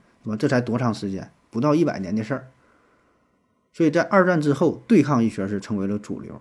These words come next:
啊。所谓对抗医学，大致就相当于现在咱说的这个，这个西医啊，就跟原来的这种自然医学是完全不同的。为啥有对抗医学？因为有战争，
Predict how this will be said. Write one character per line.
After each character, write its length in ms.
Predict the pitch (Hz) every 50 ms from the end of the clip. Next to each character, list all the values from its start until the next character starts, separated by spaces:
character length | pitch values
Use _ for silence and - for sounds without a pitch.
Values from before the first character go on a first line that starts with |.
| _
啊。 100 | - - -
所 160 | - - 110
谓 80 | 123 143
对 160 | 147 208 190
抗 180 | 165 156 147 127
医 80 | 127
学， 300 | 123 120 117 107 107 107 - - - - - _ _ _ -
大 180 | - 175 151
致 160 | 147 151 160 143
就 140 | 147 143
相 160 | 127 - 139 131
当 160 | 120 107 101
于 20 |
现 160 | 104 - 123
在 140 | 113 117 107
咱 100 | 101 104
说 120 | 107 110 101
的 180 | 101 101 98 - _ _ _ _
这 140 | _ - 110
个， 100 | 101 98
这 140 | 90 90 98
个 220 | 98 104 87 90
西 320 | - - - 131 123 110 101
医 80 | 95
啊， 180 | - 117 - - _
就 100 | - 117
跟 100 | 123 127
原 160 | 120 117 120
来 160 | 127 120 110 113
的 120 | 120 117
这 100 | 113 117
种 140 | 107 104 98
自 120 | - -
然 200 | 117 104 98 101
医 40 | 101
学 220 | 98 - 87 80
是 140 | 101 - 101
完 180 | 95 98 104 110
全 100 | 107 95
不 80 | 101
同 140 | 104 101 - - -
的。 80 | 98 - _ _ _ _ _ _ _ _ _ _ _ _ _ -
为 100 | 180 170
啥 100 | 151 147
有 120 | 160 139
对 180 | 117 123 165 143
抗 200 | 123 131 123 113
医 80 | 110
学？ 160 | 101 104 92 -
因 140 | - 123 127
为 80 | 123 131
有 80 | 123
战 260 | 98 - - 123 117 104
争， 160 | 95 87